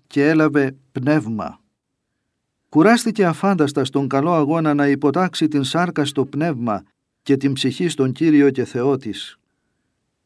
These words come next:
Ταπεινώθηκε και κακοπάθησε πολύ για χάρη του πτωχεύσαντος για την σωτηρία μας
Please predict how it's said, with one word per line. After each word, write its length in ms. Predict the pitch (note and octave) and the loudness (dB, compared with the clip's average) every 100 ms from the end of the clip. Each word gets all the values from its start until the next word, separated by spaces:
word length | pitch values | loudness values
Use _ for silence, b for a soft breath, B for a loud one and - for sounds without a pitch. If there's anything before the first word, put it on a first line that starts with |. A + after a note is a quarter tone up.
| - | -4
Ταπεινώθηκε 760 | E3 D3 E3 G#3+ A3 - D3 | -2 0 2 2 0 0 2
και 140 | C#3+ D3 | 2 2
κακοπάθησε 800 | C#3+ C3+ C#3+ F3+ F3+ F3+ - | 0 0 0 0 -2 -2 -4
πολύ 360 | C#3 C#3 C#3+ F#3 | -2 2 2 2
για 260 | A#2+ A#2+ B2+ | 2 0 -2
χάρη 340 | - E3 D3+ | 0 2 2
του 140 | D3+ | 2
πτωχεύσαντος 720 | C#3+ C#3+ C3+ F3 F3 D#3 D3 C3 | -2 0 -2 -2 -2 0 0 2
για 120 | C#3+ | 0
την 160 | C#3 B2+ | 0 -2
σωτηρία 520 | C#3 C3+ C3+ D#3 D3 | -2 0 2 2 2
μας 280 | C#3 C3 | 0 -2